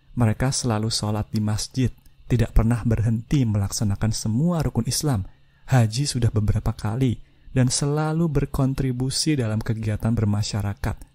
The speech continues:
Tetapi di saat bersamaan juga menjadi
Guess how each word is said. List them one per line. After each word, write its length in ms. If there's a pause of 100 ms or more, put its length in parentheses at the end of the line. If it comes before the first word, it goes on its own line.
(560)
Tetapi 880
di 160
saat 240
bersamaan 800
juga 320
menjadi 720